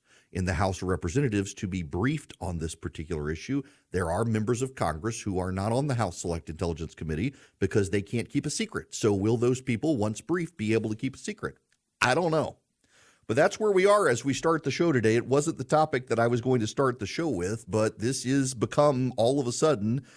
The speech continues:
in the last fifteen minutes, the big breaking news. Again, if you're just tuning in, it's worth reading this statement one more time from the, uh, House Permanent Select Committee on Intelligence. "Today, the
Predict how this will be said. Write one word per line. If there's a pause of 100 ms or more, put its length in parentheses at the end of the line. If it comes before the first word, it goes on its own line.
(220)
in
the
last
fifteen
minutes,
the
big
breaking
news.
Again,
if
you're
just
tuning
in, (760)
it's
worth
reading
this
statement
one
more
time
from
the,
uh,
House
Permanent
Select
Committee
on
Intelligence. (520)
"Today,
the